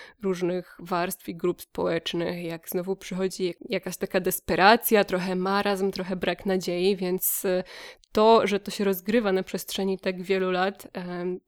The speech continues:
pozwala też śledzić właśnie to, co, to, co się dzieje na scenie politycznej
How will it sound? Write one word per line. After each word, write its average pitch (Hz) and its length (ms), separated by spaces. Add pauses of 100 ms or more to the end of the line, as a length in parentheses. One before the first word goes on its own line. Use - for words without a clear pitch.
pozwala 180 420
też 180 140
śledzić 175 480
właśnie 175 380
to, 170 200
co, 180 380
to, - 120 (200)
co 202 120
się 196 140
dzieje 190 220
na 185 120
scenie 180 340
politycznej 180 760